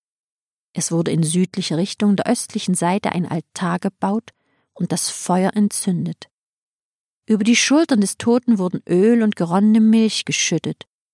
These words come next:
und alle Riten wurden nach den Regeln ausgeführt. Auch die Opferziege wurde geschlachtet. Als nächstes besprenkelte man den Leichnam mit Parfümen und legte viele Blumenkränze aus.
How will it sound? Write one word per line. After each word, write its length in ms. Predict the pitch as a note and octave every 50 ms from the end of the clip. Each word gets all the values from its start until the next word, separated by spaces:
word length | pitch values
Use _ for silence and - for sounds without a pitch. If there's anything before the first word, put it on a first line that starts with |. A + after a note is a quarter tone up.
| _ _ _ _ _ _
und 180 | - G3 F#3+ - -
alle 380 | - A3+ B3 C4+ C4+ C4 A#3 G#3
Riten 400 | G#3+ G3+ G3+ - - G3+ G3 F3
wurden 240 | D#3+ F3 E3+ F3 F3+
nach 160 | D3 D#3 -
den 200 | - D3+ F3 D#3
Regeln 400 | C#3 D#3+ F3+ F#3+ F#3+ G3 - -
ausgeführt. 800 | F3 E3+ D#3+ - - - E3+ - - - D#3+ C#3+ - - - - _ _ _ _ _ _ _ _ _ _ _ -
Auch 160 | - E3+ -
die 140 | - - F3
Opferziege 640 | A3 A3+ - - E3+ - - - E3+ D#3+ - D#3+ E3+
wurde 200 | D3+ D3 - -
geschlachtet. 760 | - D#3+ - - E3+ D#3+ - - - - - - - - _ _ _ _ _ _ _ _ _ _ _ _ _ _ _ _ _ _ _ _ _ _ _ _ _
Als 200 | - - - -
nächstes 440 | G3+ G#3 A3+ B3+ C4 - - B3+ -
besprenkelte 640 | - G#3+ - - - - F#3+ A3 A3+ A#3 A3 G3+
man 200 | G3+ G3 F#3+ F#3+
den 100 | F#3 F#3
Leichnam 440 | F#3+ F#3+ F3+ F#3+ G#3 - - G#3+ G3+
mit 180 | G3 F#3+ - -
Parfümen 680 | - F#3 F3+ - - - G#3 G3+ G3+ G#3+ A3 A3 G#3+ - _ _ _ _ _ _ _
und 180 | _ - A3 G#3+
legte 360 | A3 A#3+ C4 B3 _ - A#3+
viele 540 | - - - - C4+ C4 B3+ A#3+ A#3 A3+ G#3+
Blumenkränze 920 | G3 - G3 G#3 G3 E3+ D#3+ D#3 D3+ - - - D3 D3 C#3+ - - - -
aus. 440 | E3+ D#3 F3 - - - - -